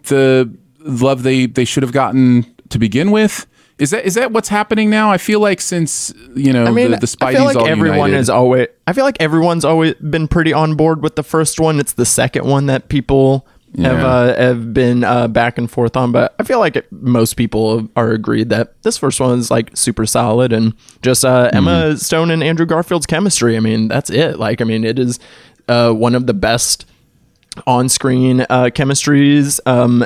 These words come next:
Speaker 2: uh, in a comic book film for me, as far as, like, two love interests go. Um, they
Speaker 1: Mm-hmm.
Speaker 2: are just so really great and believable, and, uh, obviously they, like, went on to, like, date afterwards. But, uh, I think she's, uh, she's just really great. She's really solid as, you know, bringing,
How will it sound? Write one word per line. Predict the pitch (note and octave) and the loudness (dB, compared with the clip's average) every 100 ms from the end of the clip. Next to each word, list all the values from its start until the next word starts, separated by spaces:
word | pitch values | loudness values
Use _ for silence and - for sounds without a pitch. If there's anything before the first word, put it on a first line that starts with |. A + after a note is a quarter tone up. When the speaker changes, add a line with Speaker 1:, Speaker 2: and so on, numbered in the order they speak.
| - | 0
Speaker 2:
uh, | A#2+ B2 | 0 0
in | C3+ B2+ | 0 -2
a | |
comic | - C3+ C#3 - | -2 -4 -4 -2
book | D3 - | -4 0
film | D3 D#3+ | -2 -2
for | D#3+ E3+ | -4 -2
me, | D3 D3 D3 | 0 0 0
as | A#2+ | -2
far | - A#2 | 0 0
as, | A2+ A2+ | 0 -2
like, | - | -2
two | C#3+ A2+ | -2 0
love | A#2 A#2 | 0 0
interests | B2 - C3+ - | -2 -2 -2 0
go. | D3 D3 - - - - | 0 0 -4 -20 -14 -4
Um, | B2 A#2+ A2 | -2 0 0
they | F2 | 2
Speaker 1:
Mm-hmm. | - B2 | 2 0
Speaker 2:
are | |
just | G#2+ A2+ - D#2 | 0 -2 -4 -6
so | - G#2+ A2+ A#2+ | -4 0 2 2
really | G#2+ G#2+ A2 A#2 B2 - | 0 -2 0 0 -2 -8
great | - G#2+ B2 D3 | -4 0 0 0
and | B2 A#2+ | -2 0
believable, | A2+ A2 A#2+ A#2 B2+ B2 | 2 2 2 2 2 2
and, | |
uh, | A#2+ G#2 - - | 0 -4 -6 -6
obviously | A2+ G#2 - G3 | -4 -4 -4 -4
they, | A2 | -2
like, | A2 - | -4 -4
went | A#2 | -6
on | G#2+ A2 | -4 -4
to, | |
like, | A2+ A2 | -4 -4
date | A2+ A2+ | -4 -4
afterwards. | G#2+ A2 A2+ G#2+ | -4 -4 -2 -2
But, | - A2+ | -4 -2
uh, | A2+ A#2+ - - | -2 -4 -10 -8
I | - | -4
think | E3 | -2
she's, | E3+ F3 F3+ | 0 0 0
uh, | F#3 F#3 | 0 -2
she's | - F#3 | -4 -4
just | G3+ G3 | -4 0
really | D3+ G3+ | 0 0
great. | D3 D3 G#3 | 0 0 0
She's | - A#2+ | -2 -2
really | A#2 C3+ | 0 0
solid | - A#2+ B2+ D3 D3 | 0 0 2 2 2
as, | A#2+ A#2 A#2 - | 0 0 -4 -6
you | A2 | -4
know, | A#2+ | -4
bringing, | A2+ G#2+ A2+ A#2 | -4 -4 -2 -2